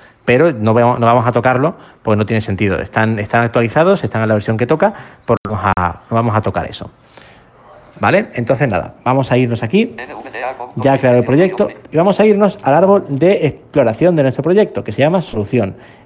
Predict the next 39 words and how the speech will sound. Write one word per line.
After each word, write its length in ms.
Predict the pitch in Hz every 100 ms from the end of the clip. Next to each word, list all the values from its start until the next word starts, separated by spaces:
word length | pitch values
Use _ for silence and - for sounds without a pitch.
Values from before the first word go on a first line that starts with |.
| _ -
Explorador 460 | 120 - 185 180
de 60 | 180
soluciones 500 | 139 110 120 98 -
o 40 |
Solution 300 | - 120 117
Explorer. 380 | 104 - - - - - - - - - -
Una 200 | 170 190
cosa 220 | 196 185
muy 180 | 180 170
buena 320 | 156 170 156
que 80 | 123
tiene 220 | 127 147
Visual 260 | 139 139 120
Studio 240 | 147 143
para 160 | - 101
Windows 460 | 123 165 127 120
es 100 | -
que 120 | 127 151
tiene 340 | 165 165 175 - - -
un 160 | 180 180
sistema 440 | 165 - 175 160
potentísimo 760 | 139 123 120 113 175 - 185 156
de 100 | 113
atajos 340 | 120 127 113
de 120 | 104
teclas. 400 | - - - - - - - _
Cuando 180 | - 107
digo 140 | 147
potentísimo 580 | 180 175 151 151 160 196
es 60 | 185
que 100 | -
si 80 | 113
nos 80 |
vamos 220 | 107 170 175
a 20 |
las 180 | 160 -
opciones 400 | 135 151 147 127
de 120 | 110
teclas, 420 | 156 139 127 151